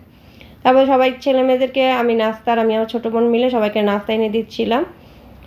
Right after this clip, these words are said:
আর হাজব্যান্ডকে তো বলতেছি খাওয়ার জন্য, কেউ খুব একটা ধরতেছে না,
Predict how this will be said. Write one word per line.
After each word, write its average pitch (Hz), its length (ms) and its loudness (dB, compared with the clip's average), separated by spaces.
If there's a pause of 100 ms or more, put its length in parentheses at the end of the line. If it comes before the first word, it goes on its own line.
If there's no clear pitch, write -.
(100)
আর 190 220 4
হাজব্যান্ডকে 214 460 -2
তো 220 240 0
বলতেছি 247 560 0
খাওয়ার 214 380 0
জন্য, 247 600 0
কেউ 226 200 2
খুব 233 180 -2
একটা 240 220 2
ধরতেছে 226 520 -2
না, 262 240 0